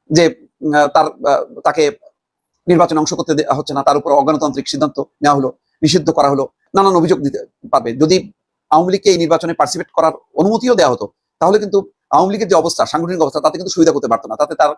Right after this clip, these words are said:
কে-, কে জামাতেরও পরে অবস্থান হতো এবং নির্বাচনের মাঠে দাঁড়াইতেই পারতো কিনা, স্বাভাবিক রাজনীতি, আহ, কার্যক্রম করতে পারতো কিনা, সেটাও কিন্তু, উম, মানে, আহ, অনেক প্রশ্ন সাপেক্ষ। যে, আহ, বিএনপি জামাতের, আহ, তোপে টিকতে পারতো না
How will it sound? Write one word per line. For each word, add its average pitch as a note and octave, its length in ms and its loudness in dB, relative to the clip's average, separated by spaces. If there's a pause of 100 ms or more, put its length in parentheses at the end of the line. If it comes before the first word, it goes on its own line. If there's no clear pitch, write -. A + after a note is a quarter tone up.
(100)
কে-, - 280 -14
কে E3+ 80 -2
জামাতেরও E3+ 380 2
পরে - 220 0 (300)
অবস্থান E3 300 2
হতো D3+ 200 -2
এবং D#3+ 180 0 (260)
নির্বাচনের F3+ 440 2
মাঠে E3 220 -2
দাঁড়াইতেই G3 380 2
পারতো G#3+ 220 -2
কিনা, G#2+ 240 -10 (360)
স্বাভাবিক F#3 360 0
রাজনীতি, D#3+ 520 -2
আহ, - 400 -14 (240)
কার্যক্রম D#3+ 280 -2
করতে A#3+ 220 2
পারতো G3 180 0
কিনা, C3 120 -6
সেটাও D#3 200 -2
কিন্তু, F3+ 260 -6 (320)
উম, D3 240 -2
মানে, C#3 220 2
আহ, - 260 -4
অনেক E3 280 0
প্রশ্ন - 300 -4
সাপেক্ষ। D3+ 300 -2 (340)
যে, D3 100 4
আহ, C3+ 120 2
বিএনপি D#3 380 0
জামাতের, D#3 640 0 (200)
আহ, C3+ 140 2 (240)
তোপে F3 260 2 (300)
টিকতে G#3 200 -2
পারতো D#3 180 -2
না - 200 0